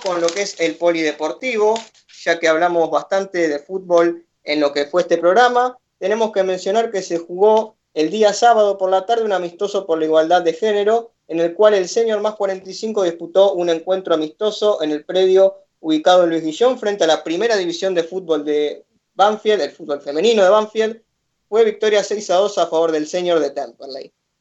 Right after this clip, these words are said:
Mientras que las inferiores terminaron el torneo de verano, esta que le habíamos comentando la semana pasada,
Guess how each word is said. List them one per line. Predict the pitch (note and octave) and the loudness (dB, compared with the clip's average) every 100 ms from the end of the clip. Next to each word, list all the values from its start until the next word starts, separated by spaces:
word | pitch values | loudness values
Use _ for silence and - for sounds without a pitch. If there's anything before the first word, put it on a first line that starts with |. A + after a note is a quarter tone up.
| _ | _
Mientras | - A#3 A3+ A3+ | 0 0 2 2
que | G#3+ | 2
las | G#3 G#3 | 0 0
inferiores | G3+ G#3+ B3+ C4 B3 | -4 -4 2 2 2
terminaron | E3 E3 F3+ C#4 C4 A3+ G#3+ | 0 -4 0 0 0 -2 -4
el | D#3 | -12
torneo | D3 E3 F#3 | -12 -10 -6
de | F#3 | -4
verano, | D#3+ F#3 A3+ | -2 -2 -2
esta | F#3+ F#3+ D3 | -2 -6 -6
que | |
le | D3+ | -6
habíamos | D#3+ E3+ D#3 | -6 -4 -6
comentando | - D3 D3 F3 F3+ E3 | -6 -8 -4 -2 0 0
la | D3+ | -2
semana | - D3+ E3+ A#3+ | -4 -4 -4 -2
pasada, | C#3+ - G3+ A3+ A3+ A3 | -6 -2 2 4 2 0